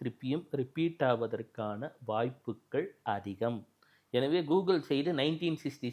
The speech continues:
செவன் வேர்ல்டு ஈவெண்ட்ஸ்னு போட்டிங்கன்னா, குரு சனீஸ்வரரை பார்த்திருப்பார் கடகத்துல இருந்து. அப்ப என்னென்ன நிகழ்ந்தது? அது போன்ற நிகழ்வுகள். அதே நடக்கணும்னு தேவையில்லை. அந்த காலத்துல டி வி பார்த்திருப்பாங்களா இருக்கும், இப்ப நம்ம செல்போன் பார்க்கிறோம்.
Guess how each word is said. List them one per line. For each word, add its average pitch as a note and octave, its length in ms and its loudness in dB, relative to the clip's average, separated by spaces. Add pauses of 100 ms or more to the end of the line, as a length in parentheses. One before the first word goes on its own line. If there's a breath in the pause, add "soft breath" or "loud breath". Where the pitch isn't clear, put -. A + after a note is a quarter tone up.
செவன் B2 380 0 (200 soft breath)
வேர்ல்டு D#3 380 6
ஈவெண்ட்ஸ்னு B2 800 -2
போட்டிங்கன்னா, A2+ 920 0 (400)
குரு F3 360 0 (240)
சனீஸ்வரரை C#3+ 760 0
பார்த்திருப்பார் A#2+ 640 6
கடகத்துல A2+ 440 0
இருந்து. G2 320 -6 (320 soft breath)
அப்ப C#3 300 2
என்னென்ன E3 520 0
நிகழ்ந்தது? G#2+ 640 -6 (680)
அது G3+ 240 4
போன்ற D#4+ 520 2
நிகழ்வுகள். B2+ 520 -2
அதே F#3 360 0
நடக்கணும்னு G3+ 480 2
தேவையில்லை. D#3 480 4 (260 loud breath)
அந்த E3 180 2
காலத்துல G3+ 460 4
டி G3 260 -2
வி F#3+ 120 -2
பார்த்திருப்பாங்களா D#3 580 6
இருக்கும், D3+ 300 2
இப்ப D#3+ 160 -4
நம்ம C#3+ 160 2
செல்போன் E3+ 460 2
பார்க்கிறோம். B2 460 2